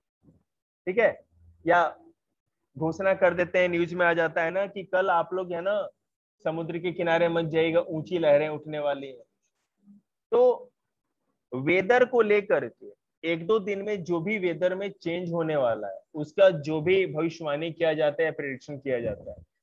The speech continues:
उसको prediction, भविष्यवाणी को prediction करते हैं, ठीक है। तो उसको हम weather forecasting करते हैं, मतलब मौसम की पूर्व संभावना, संभावना बताते हैं, possibility बताते हैं।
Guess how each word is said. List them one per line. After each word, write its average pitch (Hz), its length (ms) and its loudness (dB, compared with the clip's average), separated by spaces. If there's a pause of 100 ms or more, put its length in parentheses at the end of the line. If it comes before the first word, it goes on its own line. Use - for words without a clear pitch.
(100)
उसको 175 180 -2
prediction, 196 480 0
भविष्यवाणी 180 460 2
को 220 120 0
prediction 185 520 -2
करते 104 300 -14
हैं, - 80 -20 (840)
ठीक 139 120 -8
है। 170 80 -2 (720)
तो 208 60 2
उसको 175 400 0
हम 208 200 2
weather 165 320 4
forecasting 147 760 -2
करते 101 300 -14
हैं, 95 120 -20 (280)
मतलब 160 240 2
मौसम 160 560 0
की 220 240 -6 (1500)
पूर्व 208 180 4
संभावना, 123 680 -4 (420)
संभावना 170 540 0
बताते 147 420 -2
हैं, 196 80 -6
possibility 156 400 -6
बताते 120 320 -10
हैं। - 60 -20